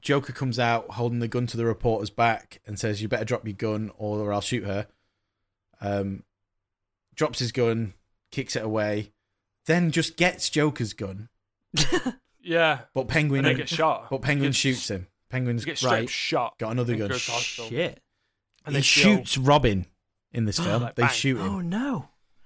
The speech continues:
Speaker 3: Yep.
Speaker 2: Is he okay?
Speaker 1: No, he's
Speaker 3: Oh, mate,
Speaker 1: lying on
Speaker 3: he's,
Speaker 1: the
Speaker 3: like,
Speaker 1: floor looking fucked up.
Speaker 2: Oh,
Speaker 3: No, no, but the,
Speaker 2: shit.
Speaker 3: he only needed the rest 'cause he's, like,
Speaker 1: Yep.
Speaker 3: literally, like, back in action, like, two hours later.
Speaker 1: They
Speaker 2: That's
Speaker 1: take
Speaker 2: 'cause
Speaker 1: him
Speaker 2: he's
Speaker 1: to
Speaker 2: hard.
Speaker 1: hospital, and it's the most ostentatious hospital room I've ever seen.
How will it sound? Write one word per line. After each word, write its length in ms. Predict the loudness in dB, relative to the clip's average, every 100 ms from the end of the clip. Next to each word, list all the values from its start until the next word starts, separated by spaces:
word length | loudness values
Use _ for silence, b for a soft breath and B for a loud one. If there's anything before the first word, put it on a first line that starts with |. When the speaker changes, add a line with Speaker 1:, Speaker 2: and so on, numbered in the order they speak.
| _
Speaker 3:
Yep. 100 | -2
Speaker 2:
Is 60 | 2
he 100 | 4
okay? 480 | 4 2 -2 -2 -6
Speaker 1:
No, 360 | -2 2 2 2
he's 100 | 2 2
Speaker 3:
Oh, 100 | 6
mate, 120 | 6
Speaker 1:
lying 100 | 8
on 60 |
Speaker 3:
he's, 120 | 6 6
Speaker 1:
the 60 |
Speaker 3:
like, 80 | 6
Speaker 1:
floor 160 | 6 6
looking 220 | 4 -2
fucked 360 | -2 -2 -2 -2
up. 200 | -2 -6 b b b b
Speaker 2:
Oh, 240 | -2 2 6
Speaker 3:
No, 160 | 6
no, 180 | 8 6
but 40 | 6
the, 80 |
Speaker 2:
shit. 360 | 4 2 2 -6 _ _
Speaker 3:
he 100 | 0
only 140 | 2 0
needed 240 | -2 -4
the 100 | 0
rest 280 | 0 0 -6
'cause 140 | -8
he's, 160 | -6 0
like, 160 | 2
Speaker 1:
Yep. 80 | 6 4
Speaker 3:
literally, 140 | 4
like, 120 | -2 0
back 180 | -2
in 60 | 0
action, 260 | 0 2 0
like, 140 | 0
two 120 | 0
hours 220 | 0 -2 -4
later. 340 | -4 -4 -4
Speaker 1:
They 80 | 0
Speaker 2:
That's 80 | 6
Speaker 1:
take 100 | 6
Speaker 2:
'cause 80 | 8
Speaker 1:
him 20 |
Speaker 2:
he's 60 | 8
Speaker 1:
to 80 | 8
Speaker 2:
hard. 180 | 8 8
Speaker 1:
hospital, 600 | 6 2 2 2 0 -4 _ _
and 120 | -2
it's 160 | 0 0
the 120 | 0
most 440 | 4 4 2 -4 -10 _ _ -2
ostentatious 800 | -2 0 2 4 4 2 0 0
hospital 420 | 0 0 -2 2
room 180 | 2 2
I've 120 | 0
ever 160 | 0
seen. 380 | -2 -4 -6 -8